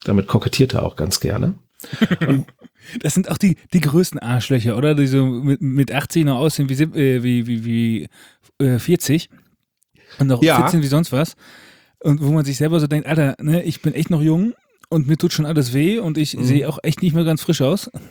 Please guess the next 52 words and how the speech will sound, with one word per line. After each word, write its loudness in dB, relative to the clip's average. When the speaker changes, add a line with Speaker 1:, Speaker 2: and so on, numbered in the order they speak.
Speaker 1:
Genau, -4
ich 0
hab 2
Rücken 2
und 0
solche 0
Speaker 2:
Ja. -4
Speaker 1:
Sachen. -6
Speaker 2:
Ja. 0
Speaker 1:
Ja, 4
ja, -4
genau. -12
Ja, 2
und, 0
äh, 0
in -2
diese 4
Richtung 2
funktioniert's 2
bei 2
ihm 2
nämlich -2
auch. -8
Ja, -6
also -2
er 0
ist, -2
äh, -8
seit, 0
ich -6
würde -4
mal -4
sagen, -4
fünfzig 0
oder 0
sechzig 0
Jahren -2
auf -12
dem -6
Höhepunkt 2
seiner, 2
seiner -2
körperlichen -2
Fitness. -4
Speaker 2:
<laughs> -10
Speaker 1:
Und 0
da 4
ändert 2
sich -2
auch -6
nichts. -6
Und -10